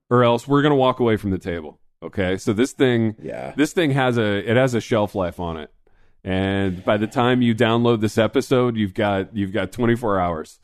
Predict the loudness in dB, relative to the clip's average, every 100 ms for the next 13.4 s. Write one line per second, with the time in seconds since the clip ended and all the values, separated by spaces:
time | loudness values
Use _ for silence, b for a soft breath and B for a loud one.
0 | -14 -10 -10 -12 -10 -6 0 0 0 0
1 | -2 -4 -6 -10 -8 -4 -4 -4 -12 -10
2 | -6 -4 -2 -2 -2 -2 -4 0 0 0
3 | -4 -4 -6 -6 -8 -10 -12 -8 2 4
4 | 6 4 2 0 0 2 2 0 -2 -4
5 | -2 0 2 2 2 0 -4 -6 -6 -2
6 | -2 0 4 6 8 6 2 2 2 4
7 | 4 4 2 2 2 2 2 0 0 0
8 | -2 -6 -8 -2 -2 -2 -6 -16 -10 -4
9 | 0 0 2 2 0 -2 -2 0 2 4
10 | 4 2 -2 -2 2 2 2 -8 _ b
11 | b b b b b b 4 6 6 4
12 | 4 2 2 2 2 -2 -2 0 2 2
13 | 0 -2 -4 -12